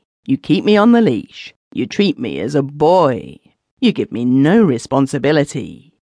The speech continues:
and then expect me to find complete satisfaction in life. But I'm not going to quarrel with you. I have far more important things to talk about.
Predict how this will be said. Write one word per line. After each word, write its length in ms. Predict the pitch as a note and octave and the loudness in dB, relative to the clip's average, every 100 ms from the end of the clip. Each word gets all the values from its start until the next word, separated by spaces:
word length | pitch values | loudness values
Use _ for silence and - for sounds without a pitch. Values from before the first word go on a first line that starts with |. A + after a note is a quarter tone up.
| - | -10
and 200 | C3+ C3+ | -4 -2
then 360 | F#3 A2+ F2+ G2+ | -2 -2 -6 -6
expect 640 | C#3+ - - - - - | -6 -8 -10 -2 -2 0
me 280 | G#3 D#3 A2 | 2 2 0
to 160 | D3 C3 | -6 -2
find 340 | D#3 E3 E3 | 0 0 0
complete 480 | F#3+ F3 F#3+ G3+ - | 0 0 0 -2 0
satisfaction 760 | G3 G3+ G3 A3+ A3+ - D3 | 0 2 0 0 -2 -4 -6
in 220 | G2+ G#2+ | -4 -2
life. 580 | B2 B2 - - _ _ _ _ _ - | -2 -2 -4 -16 _ _ _ _ _ -6
But 140 | B2+ | -2
I'm 220 | C3+ E3+ | 2 2
not 240 | F3+ - - | 2 0 -6
going 220 | E2+ D2 | -10 -10
to 100 | C3 | -10
quarrel 480 | - C#3 D3 A#2 A2 | -2 0 2 0 -4
with 180 | G2 | -6
you. 400 | A#2 A2 E2+ D2 _ _ _ _ - | -4 -6 -8 -16 _ _ _ _ -8
I 220 | C#3 A#2+ | -8 -8
have 300 | B2+ B2 A#2+ | -12 -14 -16
far 460 | - _ C3+ D3 D#3+ | -18 _ -2 0 2
more 260 | B2 E2 | 0 -4
important 600 | F2 B2 C3+ A2+ C3 - | -6 -6 -6 -6 -6 -8
things 280 | - A2+ A2 | -6 -6 -6
to 120 | - B2+ | -8 -4
talk 260 | A#2+ A#2+ | -4 -4
about. 720 | - A#2 G#2+ G#2 _ _ - | -6 -8 -8 -14 _ _ -20